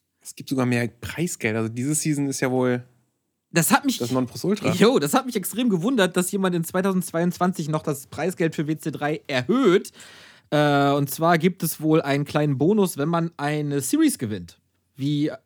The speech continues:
Speaker 2: es damals auch in der Pro Series gab. Ähm, das ist aber unabhängig vom gesamten Preisgeld, was es eh schon gab. Also es gab ja jetzt bisher achttausend Euro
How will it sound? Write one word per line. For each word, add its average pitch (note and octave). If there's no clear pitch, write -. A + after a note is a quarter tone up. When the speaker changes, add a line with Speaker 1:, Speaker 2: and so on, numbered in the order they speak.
Speaker 2:
es C3
damals D3
auch A#3+
in A#3+
der C#3
Pro B2
Series G#2+
gab. G#2+
Ähm, C3+
das D3
ist F#3+
aber F3
unabhängig G#3
vom F3+
gesamten C#3
Preisgeld, D#3+
was C#3
es C3+
eh F#3
schon A2+
gab. G2
Also A#2
es A2+
gab C3+
ja B2+
jetzt B2
bisher F3+
achttausend G3
Euro G#3+